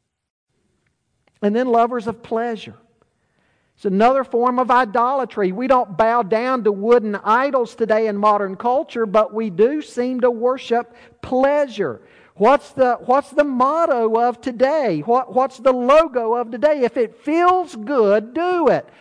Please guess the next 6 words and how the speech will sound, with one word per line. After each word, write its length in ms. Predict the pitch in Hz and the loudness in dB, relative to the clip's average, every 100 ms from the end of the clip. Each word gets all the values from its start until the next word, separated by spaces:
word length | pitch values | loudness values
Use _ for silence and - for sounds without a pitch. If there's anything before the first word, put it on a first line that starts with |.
| _ | _
We've 300 | - 254 262 | -6 -2 -2
become 380 | 202 214 254 233 | -2 -2 -2 -2
a 120 | 208 | -2
very 400 | 180 190 180 160 | -2 -2 -2 -4
hedonistic 1000 | 160 233 240 240 226 220 214 - - 156 | -6 -6 -4 -2 -4 -4 -6 -6 -12 -12
society. 680 | - 151 - 147 131 104 98 | -12 -18 -14 -12 -12 -14 -18